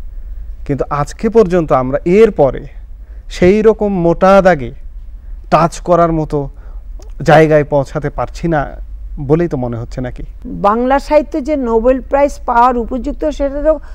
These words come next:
Speaker 2: ক্ষেত্র তৈরি করে দিয়েছেন রবীন্দ্রনাথ।
Speaker 1: জি।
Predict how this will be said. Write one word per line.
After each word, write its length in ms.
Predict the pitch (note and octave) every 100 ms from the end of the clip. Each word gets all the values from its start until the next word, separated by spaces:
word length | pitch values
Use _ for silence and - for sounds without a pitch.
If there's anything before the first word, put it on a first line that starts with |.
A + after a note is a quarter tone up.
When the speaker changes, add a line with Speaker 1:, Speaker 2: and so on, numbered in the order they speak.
| - -
Speaker 2:
ক্ষেত্র 440 | D4 D4+ - F4
তৈরি 440 | - E4 F4 G4+
করে 240 | G4+ G4+ F#4
দিয়েছেন 360 | F4 - C4
রবীন্দ্রনাথ। 500 | A3+ G#3 F3+ E3 C#3+
Speaker 1:
জি। 200 | C#3 B2+